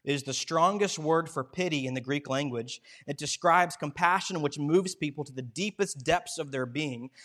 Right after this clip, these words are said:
It's actually formed from another Greek word that refers to the bowels. So it was this gut-wrenching reaction that Jesus was having here. And what was it? Was it that they were poor? Was it that they were needy? What was it that caused Jesus to have this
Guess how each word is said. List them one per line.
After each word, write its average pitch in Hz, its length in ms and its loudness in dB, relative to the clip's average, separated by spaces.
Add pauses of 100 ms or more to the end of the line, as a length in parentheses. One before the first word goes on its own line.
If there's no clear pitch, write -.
It's 160 180 0
actually 190 320 4
formed 175 380 -2
from 160 140 -4
another 165 260 2
Greek 165 260 -4
word 156 300 0
that 135 240 2
refers 170 340 4
to 175 80 -4
the 151 100 -2
bowels. 135 600 0
So 180 100 -6
it 175 100 -8
was 175 180 0
this 175 220 0 (380)
gut-wrenching 214 720 4
reaction 170 580 0
that 143 140 -4
Jesus 175 260 -6
was 147 120 -6
having 156 400 2
here. 120 220 -4 (180)
And 185 120 2
what 202 200 4
was 220 200 4
it? 143 120 -6
Was 175 120 0
it 180 100 -4
that 160 120 2
they 175 100 -2
were 127 120 0
poor? 226 540 6 (180)
Was 185 160 0
it 185 80 -6
that 160 120 -2
they 165 120 0
were 131 140 0
needy? 233 440 0
What 220 320 4
was 240 220 4
it 233 80 -6
that 170 200 -2
caused 208 360 2
Jesus 196 340 -8
to 175 80 -8
have 175 300 0
this 165 180 -6